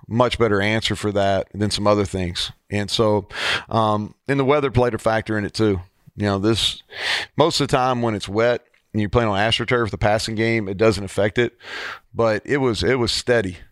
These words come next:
It was steady, and, and the balls, you, you get a certain number of balls, but you get late, you know, those, those balls start getting pretty slick. So that played a factor in it too. I thought he, he, he always has energy. Um, and I, I thought the, the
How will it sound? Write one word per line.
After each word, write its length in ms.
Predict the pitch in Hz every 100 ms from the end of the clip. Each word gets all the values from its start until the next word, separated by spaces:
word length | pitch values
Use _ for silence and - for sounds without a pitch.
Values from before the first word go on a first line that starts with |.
| _
It 140 | 107 120
was 120 | 104
steady, 500 | - 120 120 123 120
and, 140 | 98
and 160 | 92 104
the 60 |
balls, 560 | 92 110 120 117 110 -
you, 140 | - 113
you 200 | 95 113
get 200 | 139 117
a 40 |
certain 280 | - 131 113
number 180 | 120 113
of 80 |
balls, 320 | 104 113 110 98
but 280 | 113 107 -
you 160 | 110
get 140 | 123 120
late, 320 | 113 120 - _ -
you 160 | -
know, 160 | 104 98
those, 160 | 110 95
those 240 | 87 110
balls 260 | 92 110 101
start 180 | 104
getting 120 | 101 87
pretty 200 | 104 92
slick. 360 | - 107 95
So 200 | - 104
that 180 | 107 107
played 180 | 110 98
a 20 |
factor 380 | - 104 98 101
in 80 | 95
it 80 |
too. 240 | - 101 98 - - - -
I 40 |
thought 220 | 156 147
he, 200 | 143 160
he, 280 | 143 156 151 -
he 140 | 151 160
always 280 | 131 131 117
has 220 | 120 104
energy. 460 | 117 120 117 117 - - - - - - - _ -
Um, 420 | 104 95 92 - _ _ _ _ _ -
and 420 | 113 110 107 104 - -
I, 300 | 113 117 123
I 20 |
thought 320 | - 123 -
the, 240 | 110 101 -
the 380 | 107 101 92